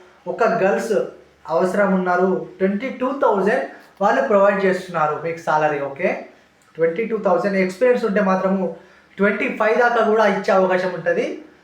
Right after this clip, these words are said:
మీరు దగ్గరలో ఉన్న వారు మాత్రం వెళ్ళండి. మీకు లొకేషన్, లొకేషన్స్ ఇస్తున్నా, ఒకసారి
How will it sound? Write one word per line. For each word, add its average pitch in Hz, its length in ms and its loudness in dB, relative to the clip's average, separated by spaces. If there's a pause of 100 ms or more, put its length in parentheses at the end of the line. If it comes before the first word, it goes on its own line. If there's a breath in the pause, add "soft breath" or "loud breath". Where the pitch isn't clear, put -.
(140 soft breath)
మీరు 240 160 4
దగ్గరలో 208 460 2
ఉన్న 226 120 2
వారు 202 160 4
మాత్రం 202 260 0
వెళ్ళండి. 196 560 2
మీకు 208 180 -4
లొకేషన్, 226 680 -2
లొకేషన్స్ 247 480 0
ఇస్తున్నా, 208 360 -2
ఒకసారి 240 220 0